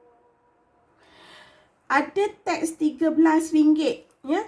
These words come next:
teks tiga belas ringgit. Show this action dekat situ, dekat kertas graf kita. Jadi, kita akan tulis refer on graph paper same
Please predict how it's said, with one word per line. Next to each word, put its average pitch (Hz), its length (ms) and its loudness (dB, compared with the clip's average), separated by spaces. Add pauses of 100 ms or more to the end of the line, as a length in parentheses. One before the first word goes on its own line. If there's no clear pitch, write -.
teks - 240 -8
tiga 254 240 -4
belas 269 240 -6
ringgit. 269 400 -6
Show 381 480 0
this 330 240 0
action 302 640 -4
dekat 262 320 -10 (160)
situ, 269 480 -10
dekat 294 480 -8 (240)
kertas 285 320 -6
graf 277 240 -4
kita. 240 560 -8
Jadi, 277 240 -2
kita 294 320 -4
akan 269 160 -6
tulis 269 400 -4
refer 311 800 -2
on 294 320 -2 (880)
graph 240 480 -4
paper 311 880 -2 (3000)
same 320 560 0